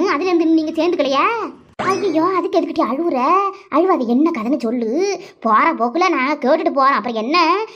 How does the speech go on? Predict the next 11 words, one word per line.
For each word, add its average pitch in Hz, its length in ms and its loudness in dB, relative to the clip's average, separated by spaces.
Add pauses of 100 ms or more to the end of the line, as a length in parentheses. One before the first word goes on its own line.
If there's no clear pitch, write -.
என்ன 311 160 0
சின்னம்மா 311 360 2
பிள்ளைவ, 240 280 -2
பெரியம்மா 247 280 0
பிள்ளைவ, 233 360 -2
பங்காளி 240 280 -2
பெரியம்மா 220 260 -2
பிள்ளைவ, 226 280 -4
சின்னம்மா 240 260 -2
பிள்ளைவன்னு 226 340 -4
இருக்கும்போது 262 420 -2